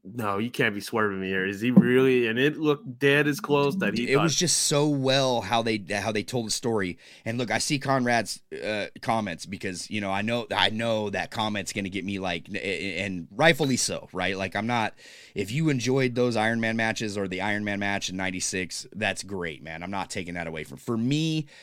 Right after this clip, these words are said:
Speaker 2: I was not into it. And the reason why I liked this match so much is because I was into it.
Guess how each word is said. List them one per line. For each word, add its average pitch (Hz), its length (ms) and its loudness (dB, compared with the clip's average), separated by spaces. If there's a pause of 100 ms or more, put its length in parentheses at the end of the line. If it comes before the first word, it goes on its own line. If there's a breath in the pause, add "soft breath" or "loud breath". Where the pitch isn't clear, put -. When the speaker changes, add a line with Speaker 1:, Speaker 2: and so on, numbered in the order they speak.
(220 loud breath)
Speaker 2:
I 107 120 0
was 110 160 -2
not 113 280 2
into 104 340 -2
it. 67 140 -10
And 101 160 -4
the 98 40 -6
reason 135 380 0
why 113 200 2
I 98 80 0
liked 95 460 -4
this 101 220 -2
match 135 300 -2
so 143 240 0
much 147 340 -2
is 107 140 -6
because 131 320 -2
I 160 80 6
was 165 180 2
into 185 360 2
it. 65 120 -10